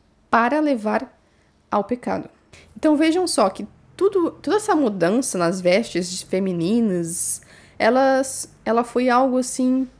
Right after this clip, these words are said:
que foi acontecendo aos poucos, foi algo progressivo, gradual. Então, primeiro, as mulheres usavam, é, saias longas, depois começaram a usar um pouco mais curtas, que também não há nenhum problema, né? Saia midi, como eu falei,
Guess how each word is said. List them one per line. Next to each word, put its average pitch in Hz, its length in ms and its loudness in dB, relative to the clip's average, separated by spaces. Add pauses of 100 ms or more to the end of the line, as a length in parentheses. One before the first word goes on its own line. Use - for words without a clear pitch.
(920)
que - 100 -20
foi 277 140 2
acontecendo 277 440 -2
aos 339 200 -2
poucos, - 580 -6
foi 214 200 -2
algo 233 180 -2 (140)
progressivo, 311 640 -2
gradual. 233 960 -4 (400)
Então, 226 240 0
primeiro, 247 540 2
as 196 160 -6
mulheres 202 260 0
usavam, 202 320 -2 (480)
é, 185 140 0
saias 220 480 0
longas, 185 420 0
depois 208 380 -2
começaram 214 400 -2
a - 20 -2
usar 214 180 0
um 214 80 -2
pouco 214 360 -2
mais 226 240 -6
curtas, - 400 -8
que - 60 -20
também 254 200 -2
não 269 100 -2
há 262 120 -2
nenhum 262 180 0
problema, 269 400 0
né? 202 140 -4
Saia 202 260 -4
midi, 208 300 -2
como 190 160 -4
eu 190 60 -4
falei, 196 380 -6